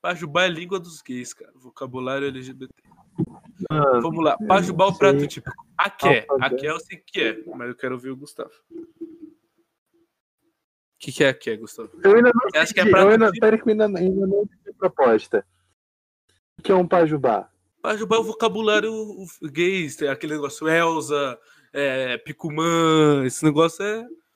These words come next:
Speaker 1: o pajubá, entendeu?
Speaker 2: Prato típico é um prato típico mesmo, comida.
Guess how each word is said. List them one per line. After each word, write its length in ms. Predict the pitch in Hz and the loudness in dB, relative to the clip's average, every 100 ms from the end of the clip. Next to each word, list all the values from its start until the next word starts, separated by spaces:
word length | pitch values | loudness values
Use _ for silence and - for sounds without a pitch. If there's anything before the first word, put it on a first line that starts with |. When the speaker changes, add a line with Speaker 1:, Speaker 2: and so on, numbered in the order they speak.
| _ _ _ _ | _ _ _ _
Speaker 1:
o 60 | |
pajubá, 500 | - 165 170 180 180 | -2 -2 0 -2 0
entendeu? 380 | 147 - 117 147 _ _ _ _ _ _ _ - - - _ _ _ _ _ | 0 -6 -12 -14 _ _ _ _ _ _ _ -8 -6 -6 _ _ _ _ _
Speaker 2:
Prato 220 | - 175 170 | -6 -2 -2
típico 380 | 190 190 - | 0 -2 0
é 40 | 220 | 0
um 80 | 233 | 2
prato 300 | 262 262 - | 2 2 0
típico 300 | 226 - 208 | -6 -2 0
mesmo, 300 | 190 135 107 | 0 0 -2
comida. 560 | - 151 139 98 - | -6 -4 -4 -4 -8